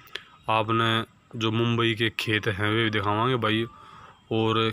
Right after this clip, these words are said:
किस प्रकार की भीड़ है, किस प्रकार के गांव हैं, किस प्रकार के शहर है रास्ते में अपने में आऊँगे भाई, वो भी दिखावांगे आप ना भाई।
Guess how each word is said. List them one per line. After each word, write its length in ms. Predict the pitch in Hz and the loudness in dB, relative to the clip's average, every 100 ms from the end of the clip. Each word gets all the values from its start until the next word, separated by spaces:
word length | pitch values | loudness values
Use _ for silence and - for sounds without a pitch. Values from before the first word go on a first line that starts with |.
| - | -2
किस 140 | 135 - | -4 -2
प्रकार 440 | 131 117 120 117 | -2 0 2 0
की 140 | 113 117 | 0 -2
भीड़ 300 | 107 104 101 | 0 0 0
है, 240 | 101 110 | 0 -2
किस 220 | 113 120 - | -2 -6 -4
प्रकार 440 | 123 110 113 110 | -4 -2 0 0
के 140 | 107 107 | 0 -2
गांव 320 | 110 110 110 | 0 0 -2
हैं, 240 | 101 113 110 | -2 -4 -4
किस 200 | 120 - | -6 -8
प्रकार 400 | - 113 110 107 | -6 -2 0 0
के 160 | 107 104 | -2 -2
शहर 340 | - 127 120 | -2 0 0
है 140 | 101 - - - - - - - - - | -2 -6 -20 -20 -20 -20 -20 -20 -20 -4
रास्ते 320 | 107 110 - 120 | -2 -2 0 0
में 120 | 117 | 0
अपने 180 | 117 113 | 0 0
में 120 | 113 | 2
आऊँगे 300 | 110 131 113 | 2 2 0
भाई, 160 | 107 104 | 0 0
वो 120 | 117 | 0
भी 80 | 107 | 0
दिखावांगे 400 | 104 104 117 117 | 0 0 0 0
आप 140 | 107 | 0
ना 100 | 113 | 0
भाई। 260 | 120 113 | 0 0